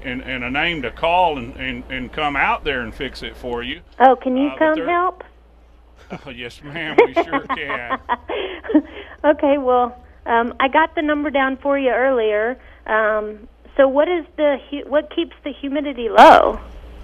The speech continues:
Speaker 1: Well, your air conditioner keeps it low. You know, in, in the Houston area, we dehumidify first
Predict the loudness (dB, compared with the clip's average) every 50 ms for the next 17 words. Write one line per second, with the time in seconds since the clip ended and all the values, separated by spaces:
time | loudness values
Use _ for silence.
0 | -16 -16 -16 -16 -18 -18 -18 -18 -18 -18 -18 -18 -12 -6 -2 0 0 0 0 0
1 | -2 2 4 4 4 4 2 -4 -2 -2 -2 -4 -4 -6 -8 -8 -8 -6 -6 -6
2 | -6 -6 -10 -12 -12 -10 -8 -4 -2 -2 0 -2 -2 -4 -6 -6 -6 -2 0 2
3 | 2 2 0 0 -6 -10 -8 -4 -4 -4 -4 -4 -4 -2 -2 -2 -2 -2 -4 -4
4 | -4 -4 -6 -6 -6 -4 -4 -4 -2 -2 0 0 0 0 -2 0 0 0 0 0
5 | -2 -4 -4 -4 -6 -6 -6 -6 -6 -6 -6 -6 -6 -6 -4 -4 -4 -4 -2 -4
6 | -4 -4 -2 0 2 2 2 0 -2 -4 -6 -4 -4 -4 -4 -6 -8 -10 -14 -16
7 | -16 -18